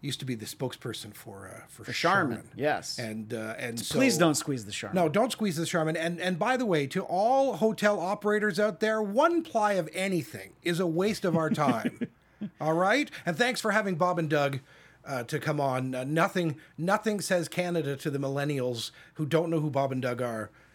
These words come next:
Speaker 1: uh, more than Bob and Doug McKenzie.
Speaker 2: Well, I was gonna go for a preference, which is the, uh, Shadowy Men on a Shadowy Planet, the
Speaker 1: Of
Speaker 2: Kids in the
Speaker 1: course.
Speaker 2: Hall theme, but then
Speaker 1: Yeah.
Speaker 2: I'm like, they don't know that either.
Speaker 1: They don't know that either.
Speaker 2: Yeah.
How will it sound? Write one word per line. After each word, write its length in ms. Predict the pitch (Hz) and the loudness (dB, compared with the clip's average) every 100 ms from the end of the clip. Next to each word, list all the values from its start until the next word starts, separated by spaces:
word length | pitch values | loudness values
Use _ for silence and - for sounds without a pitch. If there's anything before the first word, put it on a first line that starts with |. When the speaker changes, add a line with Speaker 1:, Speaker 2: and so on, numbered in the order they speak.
| _ 131 | _ -12
Speaker 1:
uh, 120 | 120 | -8
more 240 | 131 135 | -4 -2
than 160 | 127 123 | -2 -2
Bob 240 | 120 123 | -2 -4
and 80 | 113 | -4
Doug 160 | 110 107 | -6 -8
McKenzie. 300 | 104 113 98 | -10 -10 2
Speaker 2:
Well, 280 | 151 151 147 | 6 6 4
I 200 | 147 139 | 0 0
was 280 | 127 131 139 | -2 -4 0
gonna 160 | 170 165 | 2 6
go 140 | 160 | 6
for 160 | 156 135 | 4 -2
a 40 | |
preference, 520 | - 202 202 220 208 | 4 4 6 0 -2
which 180 | 175 143 | -4 -2
is 280 | 147 120 120 | -4 -4 -6
the, 360 | 131 127 120 | -4 -4 -4
uh, 300 | 117 107 104 | -4 -4 -4
Shadowy 340 | 101 151 143 143 | -4 0 0 0
Men 160 | 139 | -2
on 80 | 139 | -2
a 40 | 135 | -2
Shadowy 320 | 135 131 120 | -2 -2 0
Planet, 380 | 185 208 202 165 | 4 6 4 0
the 60 | |
Speaker 1:
Of 80 | 151 | 0
Speaker 2:
Kids 100 | 151 | 4
in 40 | 165 | 4
the 60 | |
Speaker 1:
course. 60 | 143 | 6
Speaker 2:
Hall 160 | 170 175 | 6 4
theme, 260 | 196 208 | 0 0
but 100 | 180 | 4
then 80 | 160 | 4
Speaker 1:
Yeah. 40 | 160 | 6
Speaker 2:
I'm 60 | |
like, 120 | 190 | 2
they 120 | 220 220 | 4 4
don't 140 | 190 | 6
know 80 | 156 | 4
that 180 | 139 104 | 2 -4
either. 260 | 92 - - | -10 -12 -2
Speaker 1:
They 100 | 208 | 0
don't 160 | 220 | 2
know 100 | 214 202 | 0 0
that 200 | 196 214 | -2 -2
either. 180 | 185 | -2
Speaker 2:
Yeah. 260 | 170 151 110 | 2 2 0